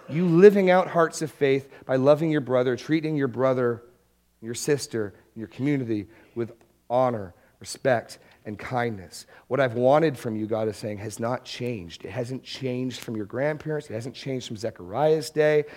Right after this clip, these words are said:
It hasn't changed since Micah six eight wrote, "He has told you, O man, what is good and what the Lord requires of you to do, but to do justice, to love kindness, and to walk humbly with your God."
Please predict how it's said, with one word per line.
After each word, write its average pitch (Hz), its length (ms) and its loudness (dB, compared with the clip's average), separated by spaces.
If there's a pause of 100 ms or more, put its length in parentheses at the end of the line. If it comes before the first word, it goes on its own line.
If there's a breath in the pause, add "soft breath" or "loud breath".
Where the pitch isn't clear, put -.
(260 loud breath)
It - 80 -4
hasn't 156 240 -2
changed 170 580 0 (280 loud breath)
since 147 340 -8 (200 soft breath)
Micah 156 600 2 (240 loud breath)
six - 400 -4
eight 160 340 2
wrote, 147 380 4 (160 loud breath)
"He 160 100 0
has 139 160 0
told 165 380 4
you, 165 160 4
O 156 40 6
man, 160 340 4
what 147 100 2
is 113 160 -6
good 156 320 2
and 156 100 0
what 147 80 -2
the 139 80 -2
Lord 147 280 4
requires 151 540 4
of 147 120 -2
you 147 80 -2
to 127 80 -4
do, 151 300 2
but 151 120 0
to - 80 -12
do 127 120 0
justice, 165 640 0
to - 120 -8
love 131 240 0
kindness, 170 600 0
and 147 80 -8
to 127 40 -2
walk 131 240 2
humbly 160 380 0
with 143 100 -2
your 131 100 -2
God." 151 480 4